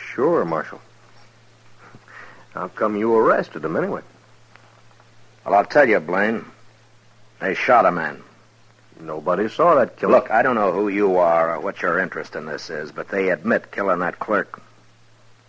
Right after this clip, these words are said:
Speaker 2: So why don't you just go back and join your friends at the bar and forget about it, huh?
Speaker 1: No, Marshal, we won't forget about it.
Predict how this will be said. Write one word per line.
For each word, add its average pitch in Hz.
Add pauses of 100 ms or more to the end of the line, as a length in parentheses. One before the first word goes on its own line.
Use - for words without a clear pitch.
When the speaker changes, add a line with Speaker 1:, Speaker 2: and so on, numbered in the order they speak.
(160)
Speaker 2:
So 80
why 92
don't 92
you 92
just 82
go 92
back 85
and 80
join 90
your 76
friends 82
at 76
the -
bar 80
and 78
forget 78
about 65
it, -
huh? 95 (1160)
Speaker 1:
No, 131
Marshal, 90
we 147
won't 147
forget 87
about 69
it. 71